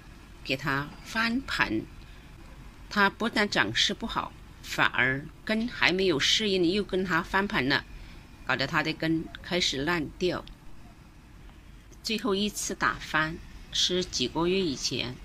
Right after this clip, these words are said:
我都不记得了。刚才不是说了吗？相当于是一次又一次的翻盆，还没有复盆，又把它弄翻，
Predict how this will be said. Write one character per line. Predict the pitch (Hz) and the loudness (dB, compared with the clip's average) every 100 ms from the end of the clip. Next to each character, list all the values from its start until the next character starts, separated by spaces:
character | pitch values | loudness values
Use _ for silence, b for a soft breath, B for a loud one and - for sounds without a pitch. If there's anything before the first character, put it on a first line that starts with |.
| - - | -14 -8
我 | - | -6
都 | 139 | -4
不 | 147 | -6
记 | - 202 | -6 -4
得 | 202 113 110 | -2 -2 -2
了。 | 120 - - - - - | -4 -6 -16 -16 -18 -6
刚 | - 185 | -4 0
才 | 170 | 0
不 | - | 0
是 | 165 165 | -2 -2
说 | 170 170 | -2 0
了 | 170 | 2
吗？ | 151 131 B B B B | 2 -2 B B B B
相 | - 190 | 0 2
当 | 180 180 | 4 4
于 | 135 | 2
是 | 143 165 | 0 0
一 | 156 175 | 0 0
次 | - - 165 - | 2 0 0 0
又 | 170 165 | 2 2
一 | 165 | 2
次 | - | -2
的 | 147 | -4
翻 | 170 180 185 | -2 -4 -2
盆， | 170 98 - - B B B B | -2 -2 -6 -12 B B B B
还 | - 160 | 2 4
没 | 196 | 4
有 | 180 | 2
复 | 151 - 175 | 2 -2 -4
盆， | - 113 113 - - - - - - - - - - - - - | 0 -2 -2 -6 -14 -16 -16 -16 -18 -18 -18 -18 -18 -18 -10 -2
又 | 180 | 2
把 | 170 - | 2 2
它 | 123 | 0
弄 | 127 131 113 | 0 -2 0
翻， | - 85 | -2 -2